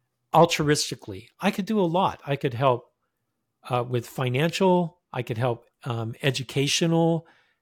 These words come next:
healthcare. There's a whole bunch of things I can do. But because we have this notion of data privacy,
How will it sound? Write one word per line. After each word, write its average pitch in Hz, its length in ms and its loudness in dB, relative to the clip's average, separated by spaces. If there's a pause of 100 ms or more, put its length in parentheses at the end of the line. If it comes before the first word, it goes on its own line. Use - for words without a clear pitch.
(200)
healthcare. 156 680 2
There's 151 180 0
a 135 60 -2
whole 170 160 -2
bunch 175 220 0
of 151 80 -16
things 143 240 -6
I 127 80 -2
can 127 160 -10
do. 147 320 -2 (360)
But 147 180 -2
because 170 440 -4
we 160 140 -2
have 151 220 -4
this 135 200 -8
notion 135 380 -6
of 117 100 -12
data 113 220 -8
privacy, 113 720 -12